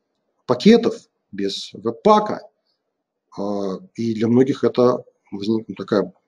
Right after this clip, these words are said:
проблема достаточно большая, потому что мало того, что нужно React начать стартовать, еще веб-пак, потом там подключаются еще дополнительные библиотеки, которые,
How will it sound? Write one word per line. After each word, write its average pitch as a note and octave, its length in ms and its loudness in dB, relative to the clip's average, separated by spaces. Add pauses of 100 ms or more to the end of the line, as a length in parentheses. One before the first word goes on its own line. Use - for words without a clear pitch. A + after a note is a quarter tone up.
проблема B2 420 4
достаточно A2+ 420 -2
большая, B2 540 4
потому - 340 -8
что - 340 -8 (420)
мало A2+ 300 0
того, B2+ 140 0
что - 180 -8
нужно G2+ 280 -6
React A#2+ 460 0
начать - 320 -8
стартовать, - 480 -12
еще - 180 -10
веб-пак, A#2+ 480 0
потом A2+ 280 -8
там A#2 140 -4
подключаются C3+ 680 0
еще D3 260 2
дополнительные A#2 640 0
библиотеки, A2 580 -2
которые, A2 440 -2